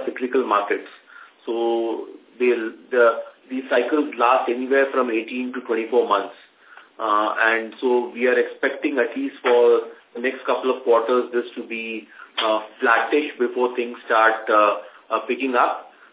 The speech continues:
Uh, we are, uh, though, uh, uh, going to be very aggressively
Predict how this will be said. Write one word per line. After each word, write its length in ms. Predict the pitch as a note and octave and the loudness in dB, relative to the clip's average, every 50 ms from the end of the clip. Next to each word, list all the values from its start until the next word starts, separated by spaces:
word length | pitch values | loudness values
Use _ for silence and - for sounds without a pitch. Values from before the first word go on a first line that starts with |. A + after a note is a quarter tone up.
| _ | _
Uh, 140 | - A#2+ A#2 A2+ | -2 -2 -2 -2
we 200 | A2+ C#3 D3 - | -2 -4 -2 0
are, 380 | B2 B2+ C#3 D#3+ F#3 G3 F#3+ - | 4 6 6 8 6 6 4 2
uh, 280 | - - C3 C3 B2+ C3 | -2 0 0 0 2 4
though, 300 | C3 C#3 C#3+ D3 D3 C#3+ C#3+ C#3 B2 | 4 4 6 4 4 4 4 4 6
uh, 720 | A#2+ A#2 A#2 A2+ A2 A2+ A2 - - - _ - - - | 6 8 8 6 6 4 0 -4 -10 -14 _ -16 -6 -4
uh, 180 | A#2 A2+ A2+ A#2 | -4 -4 0 0
going 300 | C3 B2+ C3 C3+ C3 C3+ | 0 0 0 0 -2 -6
to 80 | C3+ | -8
be 320 | B2 B2+ B2 A#2+ A#2+ A#2 G#2+ | -8 -8 -8 -6 -6 -8 -4
very 280 | G#2 A#2 A#2 B2 C3+ B2 | 0 0 0 2 0 0
aggressively 800 | A#2 A#2 A2 - A#2+ C3 C3+ C3 C#3+ C3+ A#2+ B2 B2+ B2+ B2 B2+ | 0 0 0 0 0 -2 -2 0 -4 -6 -6 -6 -6 -6 -6 -8